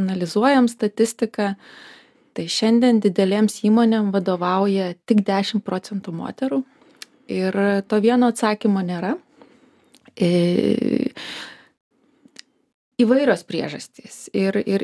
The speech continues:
ir visuomenės stereotip-, tipiškumas. Ir išties vis dar sunku derinti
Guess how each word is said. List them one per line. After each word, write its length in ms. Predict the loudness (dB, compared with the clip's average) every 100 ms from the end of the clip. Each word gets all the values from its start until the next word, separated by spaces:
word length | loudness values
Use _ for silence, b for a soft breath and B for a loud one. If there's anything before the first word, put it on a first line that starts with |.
| 2
ir 160 | 2
visuomenės 720 | 2 0 2 4 4 4 2
stereotip-, 720 | -2 -2 0 -2 -4 _ -8 -8 _
tipiškumas. 840 | -6 -4 -6 -6 -4 -4 -4 -10 -16 b b b b b b -10 -4
Ir 160 | -2
išties 540 | -2 -4 0 2 2 2
vis 140 | 2
dar 160 | 2 0
sunku 400 | 0 -2 -2 -2
derinti 960 | 2 2 4 4 2 2 0 0 -2